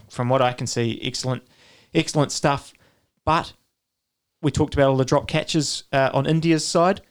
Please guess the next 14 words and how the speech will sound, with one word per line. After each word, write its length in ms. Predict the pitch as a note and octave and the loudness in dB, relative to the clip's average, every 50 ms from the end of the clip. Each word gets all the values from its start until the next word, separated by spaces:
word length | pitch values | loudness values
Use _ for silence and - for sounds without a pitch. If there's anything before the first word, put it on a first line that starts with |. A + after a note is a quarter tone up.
| _ _ _ | _ _ _
Australia, 480 | - - - - D#3 E3 G3 G#3 C#3 A2 | -10 -10 -2 0 2 2 4 4 2 2
what, 220 | - - - - | 0 -2 -6 -8
what 160 | - A#3 C#4+ F4 | -4 -4 -2 -2
is 140 | F#4+ F#4 | -2 0
going 240 | - - A3+ G3 D#3 | 2 2 4 4 6
on 180 | D#3+ F#3+ B3+ A#3 | 6 6 6 4
in 120 | D3+ C3 | 2 0
cricket 320 | - - - - - - - | 0 -4 -2 -2 -2 0 0
that 300 | C#3+ C3+ - _ _ - | -2 -2 -2 _ _ 0
people 220 | G3 A#3 - A#3+ | 0 0 0 0
just 140 | G3 E3 - | -2 -2 0
can't 200 | - A3+ G#3+ E3+ | 0 0 0 2
catch 280 | - G#3 C4 - - | 0 0 0 0 -2
anymore? 340 | D#4 E4 D#4 E3 B2 A2+ - | -2 -2 0 0 0 0 -2